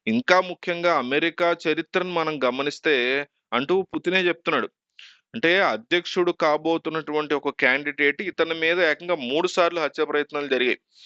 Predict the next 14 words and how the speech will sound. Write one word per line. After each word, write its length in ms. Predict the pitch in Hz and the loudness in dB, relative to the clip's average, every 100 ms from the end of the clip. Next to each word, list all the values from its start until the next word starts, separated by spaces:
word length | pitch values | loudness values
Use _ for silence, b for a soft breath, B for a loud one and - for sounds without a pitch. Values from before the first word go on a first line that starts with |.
| B B - | B B 0
పెన్సిల్వేనియాలో 840 | 120 127 160 156 151 143 147 143 139 | 0 2 0 2 2 2 2 0 2
కావచ్చు, 480 | 135 135 - 165 170 _ _ - | 0 0 -4 -12 -12 _ _ -2
బట్లర్ 320 | 117 - 160 | 0 2 2
అనేటువంటి 300 | 156 147 147 | 0 -2 -4
ప్రాంతంలో 400 | 139 135 135 143 | -2 -2 -2 -4
జరిగింది. 420 | 139 135 135 147 127 | 0 0 -2 -6 -4
ఆ 100 | 117 | 2
తర్వాత 440 | 127 143 180 190 | 4 6 4 2
డొనాల్డ్ 500 | 160 139 156 190 190 | 0 0 2 -2 -2
ట్రంప్ 360 | - 185 180 185 | -2 -2 -2 -2
యొక్క 280 | 175 - | -2 -2
ఫామ్ 460 | 160 - 131 160 202 | -4 2 4 4 2
హౌస్ 240 | 214 208 | 0 0
లోపలికి 520 | 185 165 170 196 190 | 2 2 2 -6 -8